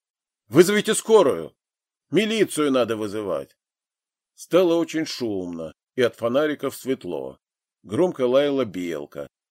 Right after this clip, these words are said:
Переговаривались, шумели люди. «Александр Павлович, а вы как здесь оказались?» Кто-то, наконец, узнал Саргина.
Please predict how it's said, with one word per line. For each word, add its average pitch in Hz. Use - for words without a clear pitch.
Переговаривались, 123
шумели 117
люди. 71
«Александр 170
Павлович, 107
а 147
вы 196
как 175
здесь 131
оказались?» 98
Кто-то, 143
наконец, 123
узнал 104
Саргина. 90